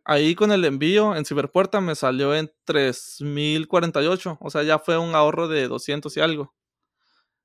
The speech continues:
Y pues, eh, ya de eso a que me sa-, o sea,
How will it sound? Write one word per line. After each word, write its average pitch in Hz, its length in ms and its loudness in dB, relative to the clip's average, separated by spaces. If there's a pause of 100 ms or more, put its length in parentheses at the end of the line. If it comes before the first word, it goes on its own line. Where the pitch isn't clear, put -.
Y 277 160 -4
pues, 277 300 -4
eh, 302 280 -4
ya 202 260 2
de 190 200 0
eso 190 440 0 (540)
a 147 160 2
que 165 140 -2
me 151 100 -2
sa-, 147 160 -4
o 160 120 0
sea, 151 220 0